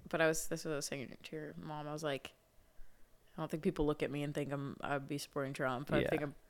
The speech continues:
Speaker 1: it's pretty obvious."
Speaker 2: Yeah. You got tattoos, you got new tattoos, you got piercings, you got
Speaker 1: Yeah.
Speaker 2: dyed hair.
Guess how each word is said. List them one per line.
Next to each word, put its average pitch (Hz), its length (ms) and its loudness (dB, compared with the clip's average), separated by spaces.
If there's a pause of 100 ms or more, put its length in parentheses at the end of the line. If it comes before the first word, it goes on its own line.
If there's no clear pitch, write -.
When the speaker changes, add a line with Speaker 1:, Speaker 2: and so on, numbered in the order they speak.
Speaker 1:
it's 147 160 -2
pretty 151 240 2
obvious." 139 760 2 (100)
Speaker 2:
Yeah. 113 360 8 (440)
You 123 120 10
got 113 200 10
tattoos, 113 760 6
you 117 40 10
got 113 160 12
new 110 220 6
tattoos, 113 640 4
you 113 100 6
got 110 180 6
piercings, 113 600 2
you 113 160 6
got 117 100 4
Speaker 1:
Yeah. 127 100 -4
Speaker 2:
dyed 110 320 6
hair. 110 500 2